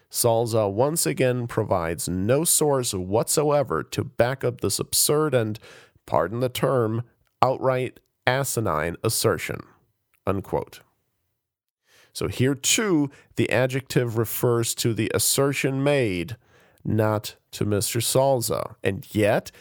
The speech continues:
Salza claims that Gregorius, quote, "has no shame in calling his opponent moron, idiotic, hilarious, ludicrous, dumber,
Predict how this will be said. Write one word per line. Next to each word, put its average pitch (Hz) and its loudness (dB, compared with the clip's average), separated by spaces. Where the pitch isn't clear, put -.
Salza 175 2
claims 127 -2
that 92 -4
Gregorius, 120 0
quote, 107 -2
"has 69 -2
no 95 0
shame 120 -2
in 95 -4
calling 147 0
his 123 0
opponent 113 -2
moron, 127 0
idiotic, 117 0
hilarious, 117 0
ludicrous, 113 -2
dumber, 98 -2